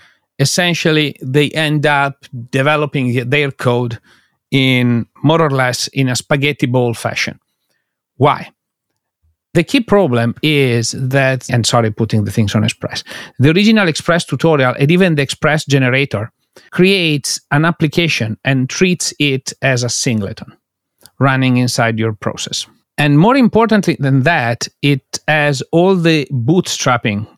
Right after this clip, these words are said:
of that application done more or less synchronously along the way.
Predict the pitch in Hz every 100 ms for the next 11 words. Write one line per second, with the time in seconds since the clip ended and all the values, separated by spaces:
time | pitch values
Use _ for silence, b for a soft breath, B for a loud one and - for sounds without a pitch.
0 | - 120 117 131 123 113 117 185 185 -
1 | 123 - b b b 123 151 143 139 -
2 | _ - 135 185 185 165 151 - - -
3 | - 214 208 135 113 110 120 - _ _
4 | _ _ _ _ - 147 147 143 139 123
5 | 117 107 -